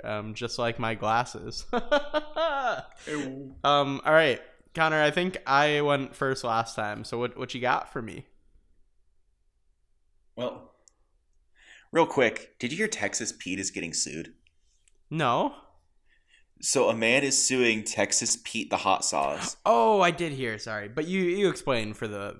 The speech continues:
Speaker 1: viewer or the listeners.
Speaker 2: They are being sued because their hot sauce is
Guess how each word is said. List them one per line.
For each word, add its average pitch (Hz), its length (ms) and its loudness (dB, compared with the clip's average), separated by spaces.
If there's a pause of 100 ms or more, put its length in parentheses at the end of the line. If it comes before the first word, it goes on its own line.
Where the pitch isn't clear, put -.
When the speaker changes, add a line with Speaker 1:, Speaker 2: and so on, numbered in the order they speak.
(100)
Speaker 1:
viewer 95 480 -12
or 110 140 -10
the 104 140 -10
listeners. 101 640 -12 (1160)
Speaker 2:
They 120 200 6
are 139 100 6
being 143 260 0
sued 117 500 2 (180)
because 113 480 0
their 117 120 0
hot 120 320 0
sauce 101 380 0
is - 120 -2